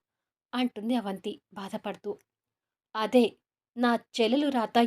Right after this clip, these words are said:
ఎందుకు ఇలా అవుతుంది? ఆ సంఘటన జరగకుండా ఉంటే ఈ పాటికి నా చెల్లికి అంగరంగ వైభవంగా ఆ జగన్తో పెళ్ళై ఉండేది. అతనితో నా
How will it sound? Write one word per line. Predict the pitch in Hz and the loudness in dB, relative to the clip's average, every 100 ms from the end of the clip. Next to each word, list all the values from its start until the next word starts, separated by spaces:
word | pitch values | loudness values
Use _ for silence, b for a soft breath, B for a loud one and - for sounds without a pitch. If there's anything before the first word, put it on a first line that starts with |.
| - | 2
ఎందుకు | 202 240 285 262 - | 0 2 0 -2 -2
ఇలా | 226 233 | -2 0
అవుతుంది? | 220 226 240 233 233 - _ _ _ _ _ | -2 -2 -2 0 -2 -6 _ _ _ _ _
ఆ | 233 247 | -2 -2
సంఘటన | 247 220 208 254 254 262 175 | 0 -2 0 0 2 0 2
జరగకుండా | 202 214 254 262 247 | 0 2 0 2 2
ఉంటే | 220 208 208 254 247 _ _ _ _ | 2 0 0 0 -2 _ _ _ _
ఈ | 285 | -2
పాటికి | 277 240 220 247 269 254 | -2 0 -2 0 2 4
నా | 220 208 | 4 0
చెల్లికి | - 220 233 - 254 - _ _ - | -4 -2 -2 -2 -2 -4 _ _ -4
అంగరంగ | 240 277 294 262 233 240 | -2 0 0 0 0 -2
వైభవంగా | 202 202 196 233 220 202 226 226 _ _ _ | 0 -2 2 2 2 0 -2 -4 _ _ _
ఆ | 247 254 190 | -2 0 0
జగన్తో | 208 208 233 - 247 - | 0 2 0 -2 -6 -4
పెళ్ళై | 220 220 247 247 | -2 0 2 0
ఉండేది. | 214 208 202 208 - _ _ _ _ _ | 0 -2 -2 -4 -16 _ _ _ _ _
అతనితో | 233 233 233 202 233 233 - _ _ 247 | -6 -4 -2 0 2 2 0 _ _ -4
నా | 254 | -2